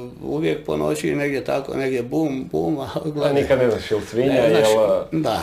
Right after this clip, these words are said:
Speaker 1: ne znaš šta je.
Speaker 2: Da.
Speaker 1: Ali eto, uglavnom imali smo koliko toliko, ovaj,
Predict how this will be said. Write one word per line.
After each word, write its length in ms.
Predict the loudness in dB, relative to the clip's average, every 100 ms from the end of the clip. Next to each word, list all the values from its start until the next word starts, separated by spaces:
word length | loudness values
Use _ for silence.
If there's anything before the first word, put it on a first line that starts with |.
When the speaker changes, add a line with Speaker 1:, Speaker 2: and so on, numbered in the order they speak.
| -4
Speaker 1:
ne 160 | -2 0
znaš 200 | 0 -2
šta 160 | -2 -4
je. 220 | -4 -10 -16 -20 _
Speaker 2:
Da. 240 | -12 -2 0
Speaker 1:
Ali 280 | 2 2 0
eto, 380 | -2 -2 -4 -6 -20 -20 -20 -20 -8
uglavnom 400 | -2 0 2 2
imali 320 | 2 0 -2
smo 180 | -2 -2
koliko 320 | -2 0 -2
toliko, 380 | 0 0 2 0
ovaj, 480 | 0 0 0 0